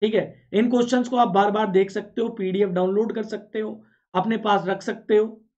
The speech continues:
ठीक है। और एक ही question ऐसा तो रहेगा नहीं कि educator सिर्फ वही question का आंसर बताएगा, उसके साथ related भी बताएगा, जैसे मैं बताता हूं।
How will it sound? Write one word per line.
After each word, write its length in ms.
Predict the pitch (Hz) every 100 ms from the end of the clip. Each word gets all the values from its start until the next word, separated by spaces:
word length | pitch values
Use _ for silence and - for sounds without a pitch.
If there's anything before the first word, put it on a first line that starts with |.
| _ _ 226
ठीक 140 | 240
है। 120 | 233 - - _ -
और 360 | 226 247 - -
एक 220 | 226 269
ही 80 | 285
question 380 | - 233 233 247
ऐसा 220 | 220 220
तो 140 | 220 202
रहेगा 280 | 220 247
नहीं 220 | 247 247 240
कि 360 | - _ -
educator 440 | 220 208 240 226 240
सिर्फ 200 | 247 190
वही 180 | 202 240
question 340 | 220 214 226
का 80 | 220
आंसर 280 | 208 208 208
बताएगा, 520 | 196 202 196 196 - _ _
उसके 300 | 214 220 277 269
साथ 260 | 262 262
related 460 | 214 196 190 226 226
भी 80 | 233
बताएगा, 320 | 226 220 220
जैसे 240 | 208 202
मैं 160 | 208 214
बताता 360 | 208 202 190
हूं। 120 | 190